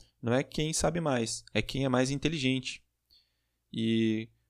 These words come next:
como só muito recentemente as neurociências demonstraram que inteligência, talento e vocação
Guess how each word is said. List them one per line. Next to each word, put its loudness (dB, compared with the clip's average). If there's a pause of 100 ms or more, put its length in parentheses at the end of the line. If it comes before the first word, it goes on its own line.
como 0
só 2
muito 0
recentemente 0
as 0
neurociências 0
demonstraram 2
que -8
inteligência, 0
talento 2
e -8
vocação 0